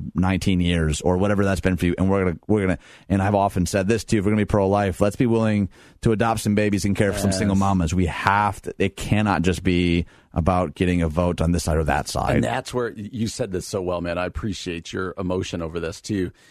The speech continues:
Speaker 2: is 'cause, A, I want people to be emotional about this. Like, I
Speaker 1: Yeah.
Speaker 2: think we get emotional about too many things in our culture, but
Speaker 1: Mm.
Speaker 2: this is one we've got to get emotional about.
Speaker 1: Mm.
Speaker 2: Like, this is one of them.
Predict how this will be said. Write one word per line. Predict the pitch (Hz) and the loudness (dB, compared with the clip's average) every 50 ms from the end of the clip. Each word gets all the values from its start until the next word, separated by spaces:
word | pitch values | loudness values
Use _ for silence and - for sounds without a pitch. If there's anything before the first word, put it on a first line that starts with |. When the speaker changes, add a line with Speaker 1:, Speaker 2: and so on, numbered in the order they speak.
| - - _ _ _ _ | -20 -20 _ _ _ _
Speaker 2:
is | - 120 113 107 98 90 | -6 -4 -2 -2 -4 -4
'cause, | - - 117 - - - | -4 -6 -6 -6 -6 -4
A, | 143 143 139 | -4 -4 -4
I | 120 | -4
want | 113 107 123 - - - | -4 -4 -4 -4 -6 -6
people | - 131 107 101 | -6 -6 -4 -4
to | 104 | -2
be | 101 | -2
emotional | 104 92 92 95 92 - - 95 82 80 | -2 -2 -2 -4 -4 -4 -6 -8 -8 -8
about | 80 80 82 78 - | -8 -10 -10 -10 -12
this. | - 71 64 - | -14 -16 -14 -14
Like, | - - - | -10 -4 -2
I | 123 78 | 0 0
Speaker 1:
Yeah. | 73 | 0
Speaker 2:
think | - 175 165 - - - _ _ _ _ | 0 -2 -2 -4 -6 -12 _ _ _ _
we | - 123 131 | -4 -4 -2
get | 120 143 135 | -2 -2 -2
emotional | 123 107 110 113 110 - 139 123 | -2 -2 -4 -4 -4 -4 -6 -4
about | 107 101 92 - | -4 -6 -8 -8
too | - - - 139 127 | -10 -6 -4 -2 -2
many | 123 117 120 113 | 0 -2 -2 -4
things | - - 123 107 107 113 127 127 - - | -4 -4 -4 -4 -2 -4 -4 -6 -8 -10
in | - 123 117 | -8 -6 -4
our | 113 113 | -4 -6
culture, | - - 123 123 - - 147 | -4 -6 -6 -4 -4 -2 0
but | 110 107 | 0 2
Speaker 1:
Mm. | 98 | 2
Speaker 2:
this | 90 76 85 - | 2 0 -2 -4
is | 156 123 101 | -6 -4 -2
one | 120 131 131 123 | -2 -2 -2 -2
we've | 120 117 95 - | -2 -4 -4 -4
got | - 107 104 - - | -4 -4 -4 -6 -6
to | 120 | -6
get | 107 101 104 95 | -4 -4 -4 -4
emotional | 95 95 92 90 - - 76 73 76 | -4 -4 -6 -6 -6 -10 -10 -12 -12
about. | 69 - - | -12 -6 -4
Speaker 1:
Mm. | 85 80 73 | -2 -2 -2
Speaker 2:
Like, | 73 95 90 | -2 -4 -4
this | - 127 139 143 - - 139 - | -2 -2 -2 -2 -4 -8 -6 -4
is | 135 127 120 120 113 107 98 98 - | -4 -2 -2 -2 -4 -6 -8 -12 -12
one | - 95 104 107 110 | -10 -6 -6 -4 -4
of | 104 92 85 | -6 -6 -8
them. | 85 76 76 | -10 -12 -14